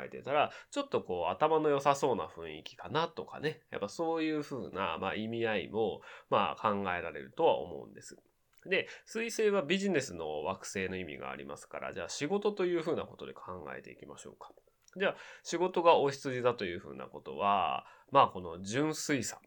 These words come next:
ですね、お羊座は。で、一番になりたいっていうふうなことは、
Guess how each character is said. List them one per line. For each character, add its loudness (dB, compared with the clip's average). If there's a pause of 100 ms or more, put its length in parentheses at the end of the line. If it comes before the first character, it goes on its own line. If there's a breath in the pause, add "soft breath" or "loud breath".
(400)
で -12
す -8
ね、 6
お 2
羊 -12
座 -18
は。 -16
で、 0
一 -2
番 10
に -8
な -8
り -10
た -8
い -6
っ -12
て -16
い -8
う -18
ふ -18
う -14
な -10
こ -18
と -10
は、 4